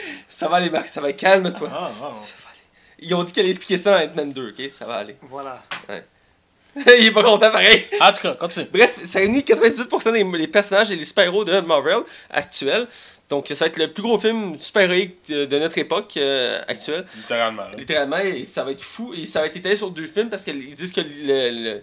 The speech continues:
Speaker 1: le fil conducteur de l'histoire va s'étaler sur deux Avengers.
Speaker 2: Ouais, je pense que Infinity War va être la conclusion des trois phases. Et, euh, le prochain, qu'on n'a pas de nom encore,
Speaker 1: Ouais.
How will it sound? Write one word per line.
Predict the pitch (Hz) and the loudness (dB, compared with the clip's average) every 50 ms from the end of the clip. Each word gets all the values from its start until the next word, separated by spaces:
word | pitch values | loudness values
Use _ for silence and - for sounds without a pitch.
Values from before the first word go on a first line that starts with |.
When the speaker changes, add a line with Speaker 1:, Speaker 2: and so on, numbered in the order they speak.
| _ - | _ -8
Speaker 1:
le | - 139 | -8 -4
fil | - 196 185 | -4 -4 -2
conducteur | 190 185 175 - - - - 190 196 | 0 -2 -2 -2 -4 2 4 4 4
de | 180 | 4
l'histoire | 165 147 135 - - 175 170 175 185 185 185 - - - _ - | 0 -4 -6 -8 -6 -2 0 2 2 0 0 -6 -20 -20 _ -8
va | 135 | -8
s'étaler | 135 - - 165 175 | -6 -2 -2 -2 0
sur | 175 165 156 | 0 -4 0
deux | 156 160 | 2 4
Avengers. | 156 151 147 147 143 143 135 156 160 185 220 - - - | 4 4 2 0 -2 -2 -4 -4 -4 -4 -4 -8 -10 -2
Speaker 2:
Ouais, | 131 143 143 | 0 0 0
je | - | 2
pense | - 196 202 - | -2 -2 -2 -2
que | - 147 - - _ _ _ _ _ _ _ _ _ - - - 104 | -8 -10 -10 -10 _ _ _ _ _ _ _ _ _ -18 -12 -8 -8
Infinity | 139 143 - 185 165 170 175 - | -8 -6 -6 -6 -6 -6 -8 -4
War | 156 160 175 190 180 143 | 0 4 4 4 2 2
va | 127 135 143 143 | 4 6 6 6
être | 143 139 | 6 4
la | 143 131 | 0 0
conclusion | 120 - - 139 131 131 123 - 123 113 - - 143 147 196 | 0 0 -2 -2 -2 -4 -8 -14 -18 -14 -8 -4 -2 -2 0
des | 208 208 196 | -2 -4 -6
trois | - 160 156 147 | -2 0 0 0
phases. | 139 - 160 156 165 190 214 220 202 - _ _ _ - - _ _ - | 0 0 0 0 2 0 -2 -4 -10 -14 _ _ _ -20 -20 _ _ -12
Et, | - 131 135 - _ _ - - | -10 -10 -10 -10 _ _ -16 -10
euh, | - 131 131 131 | -6 -6 -4 -4
le | 127 127 120 | -4 -4 -6
prochain, | - - - 117 127 120 - - 147 147 | -6 -8 -6 -4 -4 -4 -2 -4 -6 -4
qu'on | - 135 117 113 113 | -4 -4 -4 -2 -4
n'a | 117 110 | -4 -6
pas | - - 117 | -2 -4 -4
de | 113 | -2
nom | 113 120 123 123 120 | 2 2 2 4 2
encore, | 113 110 - 120 123 143 131 | 2 0 0 2 2 2 2
Speaker 1:
Ouais. | 143 | 0